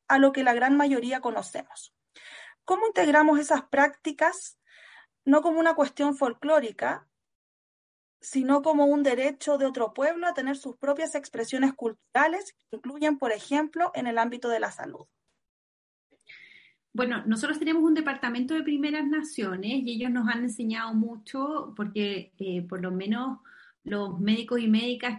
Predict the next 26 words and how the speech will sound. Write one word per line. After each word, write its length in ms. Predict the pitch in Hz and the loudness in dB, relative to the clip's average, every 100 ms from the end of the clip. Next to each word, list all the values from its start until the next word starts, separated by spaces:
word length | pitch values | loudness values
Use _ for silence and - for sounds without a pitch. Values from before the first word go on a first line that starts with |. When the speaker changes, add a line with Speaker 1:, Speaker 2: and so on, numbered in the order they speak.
| - | -4
Speaker 2:
que 80 | 220 | 0
nos 140 | 220 | 0
hemos 220 | 226 214 | -2 -6
formado 400 | 214 190 208 247 | -6 -4 -2 -2
en 80 | 254 | -2
las 180 | 247 226 | -4 -4
universidades, 1300 | 220 220 208 214 - 220 233 233 233 226 226 214 208 - | -4 -2 -2 -4 -6 -6 -6 -6 -6 -6 -4 -4 -6 -10
eh, 480 | 190 190 180 180 175 - | -8 -6 -4 -6 -8 -6
chilenas 580 | 226 208 233 240 240 214 | -2 -2 -2 -4 0 2
y 80 | 208 | 4
no 100 | 214 | 4
hemos 140 | 233 | 2
hecho 200 | 240 269 | -2 -8
estudios 520 | 254 _ 262 262 262 | -12 _ -12 -8 -4
extras, 640 | 262 220 - - 233 247 - | -4 -4 -8 -4 -4 -2 -4
somos 280 | 233 233 214 | -6 -4 -4
bien 200 | 233 247 | -2 0
alópatas 540 | 247 247 269 262 262 | 2 0 0 -2 -2
y 40 | |
bien 220 | 226 240 262 | -2 -2 -2
ignorantes 640 | 254 233 233 262 262 262 | -2 -2 -4 -4 -6 -6
de 100 | 240 214 | -6 -8
todas 360 | - 247 247 | -8 -4 -2
estas 540 | 247 226 - 247 233 - - _ | -2 -6 -4 -4 -4 -10 -20 _
fusiones 1080 | _ 226 214 - 285 254 226 226 262 277 262 | _ -6 -4 -2 0 0 -2 -4 -4 -4 -6
y, 520 | - 220 220 233 240 | -6 -2 -2 -4 -8